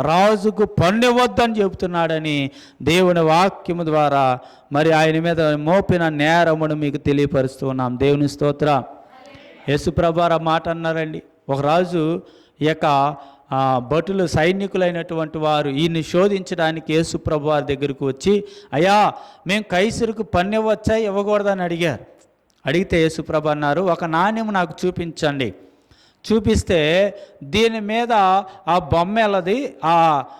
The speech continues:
ఆ రూపం ఎవలది, ఆ వ్రాత ఎవరిది?" అంటే, "కైసరు" అన్నారు. అయితే, "కైసరువి కైసరుకును, దేవుని దేవునికిని ఇమ్మని" చెప్పారు. అలాగే యేసు ప్రభు వారు కూడా పన్ను కట్టారు.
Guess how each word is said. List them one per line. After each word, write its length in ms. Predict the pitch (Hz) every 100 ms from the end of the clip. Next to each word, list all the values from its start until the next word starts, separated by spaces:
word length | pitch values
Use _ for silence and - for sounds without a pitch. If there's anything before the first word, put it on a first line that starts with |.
| - 139
ఆ 240 | 147 143
రూపం 540 | 135 175 233 262 240
ఎవలది, 460 | 240 208 196 180 240
ఆ 100 | 202
వ్రాత 420 | 165 165 214 247
ఎవరిది?" 380 | 254 226 220 202
అంటే, 220 | 185 202
"కైసరు" 460 | 202 208 220 - 170
అన్నారు. 360 | 151 139 113 92 _ _ -
అయితే, 440 | 139 147 143 120 - - _
"కైసరువి 680 | 139 175 196 202 185 175 165
కైసరుకును, 960 | - 156 202 - 185 175 170 160 151 135
దేవుని 480 | 151 175 170 165
దేవునికిని 840 | 139 147 156 160 156 185 196 262 311 - - _ 185
ఇమ్మని" 460 | 233 269 285 294
చెప్పారు. 380 | 240 233 180 123 - - _ _ _ _ _
అలాగే 300 | 196 247 247
యేసు 380 | 208 240 - 294
ప్రభు 400 | 269 247 240 233
వారు 220 | 233 233
కూడా 280 | 220 220 190
పన్ను 400 | - 208 220 254
కట్టారు. 460 | 254 254 208 151